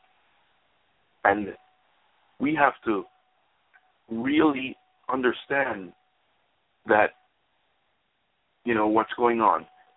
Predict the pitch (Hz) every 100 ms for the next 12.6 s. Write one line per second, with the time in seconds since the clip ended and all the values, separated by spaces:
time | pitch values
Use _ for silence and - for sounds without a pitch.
0 | - 156 160 - 165 165 - - - 113
1 | 123 123 135 123 139 139 127 135 120 110
2 | 98 - _ _ _ 101 95 110 82 82
3 | - - - - 113 160 160 - 156 147
4 | - 151 147 - _ _ - - 127 139
5 | 127 - 151 143 - 110 _ _ _ -
6 | _ - 127 - - 131 139 131 113 95
7 | _ 110 107 101 92 - _ _ _ _
8 | _ - - 147 143 - 131 110 127 147
9 | 127 82 - 147 - 135 101 110 101 98
10 | - - _ 135 - - 139 131 _ 131
11 | 139 135 117 98 113 120 - 113 101 -
12 | _ _ 123 - 101 -